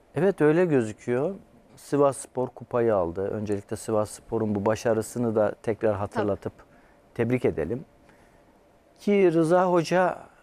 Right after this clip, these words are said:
Speaker 1: ve Sivasspor, e, yapı itibariyle böyle eliminasyon maçlarında iş yapabilirler.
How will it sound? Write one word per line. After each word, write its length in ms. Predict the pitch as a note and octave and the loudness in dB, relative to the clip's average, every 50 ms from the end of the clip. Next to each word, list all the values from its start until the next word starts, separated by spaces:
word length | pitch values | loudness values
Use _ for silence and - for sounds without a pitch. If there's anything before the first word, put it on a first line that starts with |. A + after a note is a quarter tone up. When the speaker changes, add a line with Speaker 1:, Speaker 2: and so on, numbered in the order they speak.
| _ _ _ _ _ _ _ _ - - | _ _ _ _ _ _ _ _ -8 -4
Speaker 1:
ve 160 | B2 C#3+ C#3 | -4 -4 -2
Sivasspor, 760 | - - E3+ D#3+ E3 D3+ - - - _ - A2 G#2+ G#2+ G#2 | -2 0 2 2 2 2 0 -4 -12 _ -4 -2 -2 -2 -2
e, 500 | - - _ - - _ - - - - G#2 G#2 G2+ G#2+ A2 | -4 -12 _ -20 -20 _ -20 -18 -14 -12 -10 -10 -8 -2 0
yapı 260 | A#2+ B2+ - - E3+ | 0 0 0 0 -2
itibariyle 840 | - - - - C3 A#2+ A#2+ A#2 A#2 A2+ A#2+ A#2+ A#2+ C3+ D3 C#3+ B2+ | -2 -2 -2 -2 2 4 6 6 6 4 4 2 2 2 0 0 0
böyle 180 | C3 B2+ B2+ B2 | 0 0 2 0
eliminasyon 960 | - - A#2+ B2 B2+ B2+ B2+ C3 C3 C#3 C#3+ C3+ - - - D3 C#3+ C#3+ C3+ - _ _ _ _ _ _ _ _ _ _ _ - | -2 -2 0 0 2 2 2 0 0 0 -2 -2 -4 -4 -4 -4 -2 -4 -6 -10 _ _ _ _ _ _ _ _ _ _ _ -4
maçlarında 720 | A2+ B2 B2 - - C#3 C3+ C3 C#3 D3+ D3 D#3+ D#3 - - _ _ _ _ _ _ _ _ _ - | -2 -2 -2 -2 0 0 0 2 2 2 4 4 4 2 0 _ _ _ _ _ _ _ _ _ -8
iş 160 | C#3 - - | -6 -2 2
yapabilirler. 760 | D#3 C3+ - - D3+ C3 C3 B2+ C3 C3 B2+ B2+ C#3 D#3+ F#3+ | 2 2 2 2 0 2 2 2 2 2 2 2 2 0 0